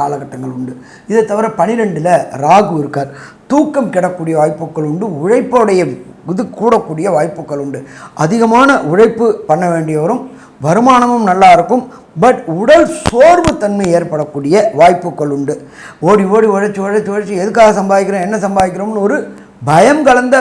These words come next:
பதட்டம் வந்துடும். எதுக்கு நம்ம இப்படி ஓடி ஓடி சம்பாதிக்கிறோம், யாருக்காக சம்பாதிக்கிறோம் அப்படின்ற எண்ணமும் வரக்கூடிய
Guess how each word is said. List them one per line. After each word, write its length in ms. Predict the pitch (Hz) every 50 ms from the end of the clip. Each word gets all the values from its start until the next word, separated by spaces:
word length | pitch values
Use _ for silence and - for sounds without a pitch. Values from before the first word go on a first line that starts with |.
| - -
பதட்டம் 380 | 190 196 220 214 - 220 208 185
வந்துடும். 300 | 180 175 175 165 - - - - - - - 147
எதுக்கு 240 | 180 262 - 285 285
நம்ம 160 | 269 247 240 220
இப்படி 160 | 185 202 220 214 208
ஓடி 140 | 214 214 214 214
ஓடி 120 | 214 214 208 202
சம்பாதிக்கிறோம், 560 | 196 196 202 196 196 185 190 190 190 190 180 - - - 160
யாருக்காக 460 | 180 220 254 254 254 254 254 254 240 190 220
சம்பாதிக்கிறோம் 640 | 208 208 214 208 190 190 170 170 190 190 185 - - - - - - -
அப்படின்ற 320 | 165 170 180 180 190 208 165 135 147 165
எண்ணமும் 420 | 202 220 233 214 208 220 220 175 156
வரக்கூடிய 520 | 165 175 175 - 156 143 151 185 202 -